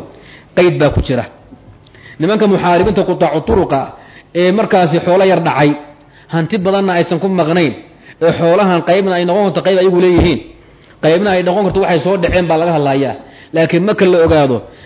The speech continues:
in labaatan sano ama toban sano waxay dhaceenba uu xaaraan ahaa, asagoo faqiir oo sabool oo mooryaan ah, oon hal haysan oo dad-, madadar ayuu dhaqaaqay, xoolo badan buu yeeshay, wuxuuna ka shaqaystay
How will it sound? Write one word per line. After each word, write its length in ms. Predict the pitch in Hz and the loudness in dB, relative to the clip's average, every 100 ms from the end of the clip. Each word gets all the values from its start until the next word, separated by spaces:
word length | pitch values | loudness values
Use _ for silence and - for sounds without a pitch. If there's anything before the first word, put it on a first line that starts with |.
| - | -6
in 100 | 202 | -2
labaatan 500 | 190 175 165 160 214 | 0 2 0 0 -2
sano 200 | 165 170 | -2 -4
ama 200 | 165 165 | -2 -2
toban 280 | 151 170 202 | -2 -2 -2
sano 160 | 180 180 | -2 -2
waxay 200 | 196 175 | 0 -2
dhaceenba 320 | 160 190 170 | -2 -2 -2
uu 80 | 160 | -4
xaaraan 320 | - 160 185 | -2 -2 -2
ahaa, 220 | 151 143 135 - - - - - - | -2 -4 -4 -10 -20 -20 -20 -10 -6
asagoo 300 | 208 202 175 | 0 2 2
faqiir 300 | 170 185 185 | 0 0 0
oo 60 | |
sabool 340 | 151 165 190 170 | 0 0 2 2
oo 80 | 165 | 2
mooryaan 440 | 165 170 190 143 | 2 2 0 -2
ah, 80 | 117 - - - - | -6 -14 -20 -12 -2
oon 140 | 165 | 0
hal 140 | 196 196 | 2 2
haysan 220 | 151 180 | 2 0
oo 40 | 165 | 0
dad-, 160 | 170 160 | -2 -2
madadar 320 | 165 196 165 | 0 2 2
ayuu 320 | 143 165 185 170 | 2 2 2 0
dhaqaaqay, 420 | 160 156 165 175 170 - - - | 0 0 2 0 -2 -14 -18 -4
xoolo 200 | 165 196 | -2 0
badan 200 | 185 185 | 0 0
buu 80 | 165 | 0
yeeshay, 260 | 160 143 156 | 0 -2 -4
wuxuuna 220 | 160 156 | -4 -4
ka 100 | 196 | -2
shaqaystay 480 | 190 190 170 196 | -2 -2 0 -2